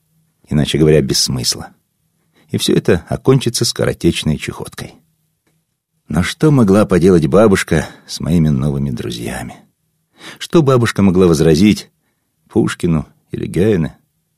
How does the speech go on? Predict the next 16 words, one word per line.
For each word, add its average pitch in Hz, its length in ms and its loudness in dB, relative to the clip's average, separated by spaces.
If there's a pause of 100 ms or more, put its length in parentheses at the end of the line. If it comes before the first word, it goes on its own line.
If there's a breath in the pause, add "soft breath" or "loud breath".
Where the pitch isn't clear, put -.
(320 loud breath)
Фету 110 580 2 (240)
или 69 180 -2
Леконту 67 480 -2
де 57 140 -4
Лилю, 98 320 -2 (880 soft breath)
Диккенсу 92 720 -2 (920)
или 64 200 -8
Лермонтову? - 720 -10 (1500 soft breath)
В - 40 -20
конце 127 280 -4
концов, 110 380 2
бабушка 82 380 0
махнула 78 400 0
на 69 80 -2
меня 65 240 -4
рукой. - 420 -14